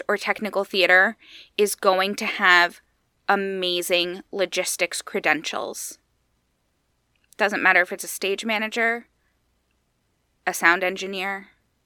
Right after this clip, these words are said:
a lighting designer, an electrician and rigger.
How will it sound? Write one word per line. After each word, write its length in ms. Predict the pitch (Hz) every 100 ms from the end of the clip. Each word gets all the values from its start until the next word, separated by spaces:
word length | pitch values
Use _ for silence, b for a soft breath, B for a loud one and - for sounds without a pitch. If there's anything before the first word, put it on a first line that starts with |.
| _ _ _ _ _ _ -
a 60 | 185
lighting 340 | 180 175 175
designer, 680 | 180 180 180 175 175 180 - _ _ _ _ _ _ _ _
an 80 | 190
electrician 840 | 180 170 - - 190 202 185 190 -
and 160 | 185 185
rigger. 440 | 170 170 180